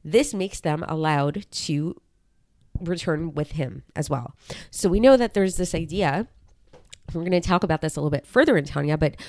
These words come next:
the word in Hebrew for, like, words in Hebrew are really, really specific,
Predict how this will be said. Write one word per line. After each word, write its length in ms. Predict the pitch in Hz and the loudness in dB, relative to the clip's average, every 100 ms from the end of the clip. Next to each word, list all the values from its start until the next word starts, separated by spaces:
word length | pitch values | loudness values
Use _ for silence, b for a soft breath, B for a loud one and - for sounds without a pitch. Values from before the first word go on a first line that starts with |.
| B | B
the 100 | - | -2
word 240 | 165 233 277 | 2 4 4
in 120 | 254 | 2
Hebrew 440 | - 190 180 175 | -2 0 4 4
for, 520 | 170 - 156 147 143 147 B B | 2 2 4 6 4 0 B B
like, 120 | 151 156 | -2 0
words 300 | 180 269 269 | 2 2 2
in 100 | 220 | -2
Hebrew 260 | 208 190 | -2 0
are 100 | 156 | 0
really, 340 | 143 170 214 214 | 0 0 2 2
really 200 | 170 170 | 0 -4
specific, 580 | - 156 - - - | -4 -2 -2 -4 -6